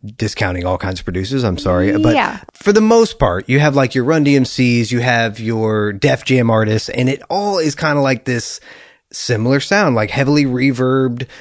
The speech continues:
Speaker 1: slappy, uh, eight oh eights and, um,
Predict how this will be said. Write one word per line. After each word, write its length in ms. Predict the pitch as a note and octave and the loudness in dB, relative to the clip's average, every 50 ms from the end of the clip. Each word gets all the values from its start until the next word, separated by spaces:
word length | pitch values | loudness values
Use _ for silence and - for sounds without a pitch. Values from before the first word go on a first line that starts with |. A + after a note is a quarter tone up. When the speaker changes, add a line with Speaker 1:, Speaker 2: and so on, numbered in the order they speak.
| - _ | -20 _
Speaker 1:
slappy, 1120 | - - - - C#3+ C#3 C3+ C3+ - C#3 C3 B2+ B2+ B2+ B2 B2 B2 A#2+ A#2 A#2 A#2 - | -12 -10 -6 -2 -2 -2 -2 -2 -2 -2 0 0 0 0 0 -2 -2 -2 -4 -4 -6 -6
uh, 380 | A2+ A2+ A2+ A2+ A2+ A2+ A#2 A#2 | -4 -2 -2 0 0 0 -2 -2
eight 200 | - A#2+ C3 C3 | -2 -2 0 0
oh 160 | C3+ C3 B2+ B2+ | 2 2 2 2
eights 420 | B2+ B2 B2 A#2+ - - - - | 2 0 -2 -4 -6 -12 -12 -12
and, 600 | - - A#2+ A#2+ A#2+ A#2 A#2 A#2 A2+ A2+ A2 G#2 _ - - - _ _ _ | -10 -6 -6 -4 -2 -2 -2 -2 -2 -4 -6 -8 _ -20 -20 -20 _ _ _
um, 600 | - A2 G#2+ G#2+ G#2+ G#2+ G#2+ G#2+ G#2+ G#2 G2+ A#2 | -2 -2 0 0 0 -2 -2 -2 -2 -4 -6 -8